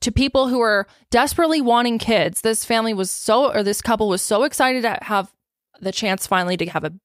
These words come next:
baby. And they, I guess their dream, they said, was to have twin girls anyways. So they're like, "This is literally a dream come true, like, the greatest blessing ever."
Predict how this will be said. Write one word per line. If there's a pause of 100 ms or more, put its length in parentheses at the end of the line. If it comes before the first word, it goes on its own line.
(120)
baby.
And
they,
I
guess
their
dream,
they
said,
was
to
have
twin
girls
anyways.
So (760)
they're
like,
"This
is
literally (460)
a
dream
come
true,
like,
the
greatest
blessing
ever."